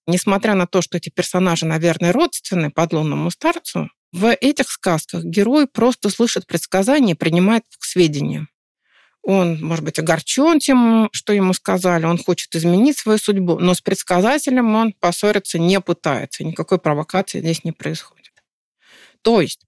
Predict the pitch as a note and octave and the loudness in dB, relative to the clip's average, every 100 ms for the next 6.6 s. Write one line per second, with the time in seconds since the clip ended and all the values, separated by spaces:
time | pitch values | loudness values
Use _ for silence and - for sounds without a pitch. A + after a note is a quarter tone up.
0 | _ G3 C#4+ A#3+ G3+ G#3+ - F3+ D3+ - | _ 2 4 4 4 0 0 0 0 2
1 | F3+ D#3 D3+ - - D#3+ C#3 - D#3+ D#3+ | 2 2 2 -2 -2 0 0 -2 0 2
2 | C#3 D3 _ _ _ - F#3 G3+ - G#3+ | 2 -2 _ _ _ -8 -4 -4 0 2
3 | C#4 - G#3+ - E3+ G3 B3+ G3+ F#3 - | 2 2 0 2 2 2 2 0 0 -2
4 | F#3+ F3+ D3+ - D#3+ - _ _ _ _ | -2 0 -2 -6 -14 -18 _ _ _ _
5 | - F3 G3 A#3 A3+ F#3+ - F3 C4+ - | -4 0 2 2 0 -2 -2 0 0 0
6 | F#3+ F#3 E3 C3+ - - | 0 2 2 -2 -8 -16